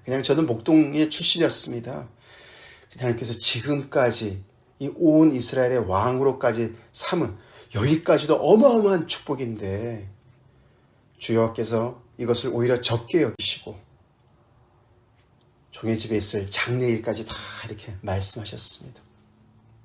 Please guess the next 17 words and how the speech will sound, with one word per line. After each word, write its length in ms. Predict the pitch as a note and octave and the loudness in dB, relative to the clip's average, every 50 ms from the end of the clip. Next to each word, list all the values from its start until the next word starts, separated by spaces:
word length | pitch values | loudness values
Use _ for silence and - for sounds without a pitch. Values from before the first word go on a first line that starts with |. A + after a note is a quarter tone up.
| _ - - - - _ _ _ _ - - _ _ _ _ | _ -20 -20 -20 -20 _ _ _ _ -20 -20 _ _ _ _
그리고 440 | - - G2+ F#2+ G2 G2 F2+ F2+ - - _ _ - - - - - - _ - | -14 -12 -10 -8 -6 -8 -8 -8 -12 -16 _ _ -20 -20 -20 -20 -20 -16 _ -2
영원토록 760 | G2+ A2+ B2 C3+ C#3 C3+ B2 B2+ - - - F#2+ F#2 - _ _ _ _ _ _ _ _ - | 0 2 4 4 4 2 2 -2 -8 -10 -10 -10 -10 -12 _ _ _ _ _ _ _ _ -2
이 80 | A2+ | 0
왕위를 420 | A2 G2+ G2 A2 A2 A2+ A2 A2 A2 | 2 2 2 2 0 0 -2 -2 -2
견고하게 480 | - G#2 G2+ A2 A2 A#2 A2 G#2 A2 | -4 -6 -6 -2 0 0 0 0 -2
하실 260 | G2+ G2+ - - A#2+ - | -4 -4 -4 -6 -6 -8
것이라고, 420 | - G#2+ - - - - - - - - - - - - - - - - - - | -6 -6 -6 -6 -6 -10 -16 -18 -20 -20 -20 -20 -20 -20 -20 -20 -20 -20 -20 -14
계속 420 | - - A2 - - A2 G#2 G2+ - - - - - - - | 2 4 4 4 4 0 -2 -4 -8 -14 -20 -20 -20 -16 -10
저의 260 | - - A#2 A2+ A2 | 0 4 6 6 6
후사, 340 | G#2 - - A#2+ - C3+ A#2+ A2+ | 6 2 -2 -2 0 2 0 0
후사를 640 | A2 - - C#3+ - B2 A2+ A2+ A2 G#2 G2+ - - | 0 -4 -6 -2 0 2 2 2 2 0 -4 -10 -12
세우셔서 760 | - - - F#3+ F3+ D#3 - - A#2 - - B2+ A2+ - - - - - - - | -10 2 4 6 6 6 6 4 2 0 -2 -2 -4 -6 -10 -20 -20 -20 -14 -4
왕위를 320 | - G#2+ A2 A2 A2+ A2 A2 | 0 0 0 2 0 -2 -4
견고하게 440 | G#2 - F3+ G3+ F#3+ F3 D#3 C#3+ C#3+ | -2 -2 -2 2 4 2 2 2 0
하시겠다고 640 | A#2 C#3 - - E3 D#3 - - B2 A#2 B2 A#2+ - - - - - - - | 0 0 0 0 0 -2 0 -2 -2 -2 -2 -6 -8 -14 -20 -20 -20 -12 -8
말씀해 400 | A2+ A2 A2 - - C#3 B2+ A#2+ | -4 -4 -2 -2 -4 -4 -4 -4
주셨습니다. 640 | A#2 - - A#2+ - - - - D3 C3+ - | -4 -6 -4 -2 -2 -2 -2 -2 -4 -12 -20